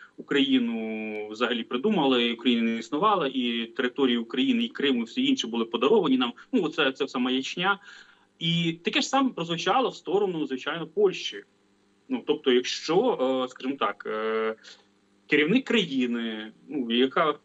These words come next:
до, до повномасштабного вторгнення вважалася одна з самих найпотужніших економічних країн, співпрацювала з всіма країнами Європи дуже потужно,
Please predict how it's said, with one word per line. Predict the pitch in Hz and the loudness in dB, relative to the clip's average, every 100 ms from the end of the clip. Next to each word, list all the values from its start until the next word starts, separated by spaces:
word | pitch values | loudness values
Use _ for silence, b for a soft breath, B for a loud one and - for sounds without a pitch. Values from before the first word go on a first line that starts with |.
| - | -20
до, | 131 165 160 151 | -10 -2 -2 0
до | 170 151 | -2 -2
повномасштабного | 156 151 151 156 185 147 | 0 2 0 0 0 0
вторгнення | 135 - 127 117 113 110 | -2 0 0 0 -4 -2
вважалася | 110 113 170 143 123 | -2 0 2 0 0
одна | 117 156 | 0 -2
з | 156 | 0
самих | 127 123 - | -2 -2 -6
найпотужніших | 113 - 123 175 165 120 113 | -8 -6 -6 -2 0 0 0
економічних | 123 131 139 - | 2 0 0 -6
країн, | - 107 117 123 110 B B - | -4 -4 0 0 -2 B B -20
співпрацювала | - 139 131 143 147 156 190 156 | -2 0 2 0 -2 2 2 2
з | - | -4
всіма | - 135 160 | -4 -2 -2
країнами | 165 135 156 127 | -4 -6 -2 -2
Європи | 123 113 113 147 131 117 | -2 -4 2 4 4 -2
дуже | 110 120 | -6 -10
потужно, | - 120 120 113 107 | -12 -8 -4 -4 -4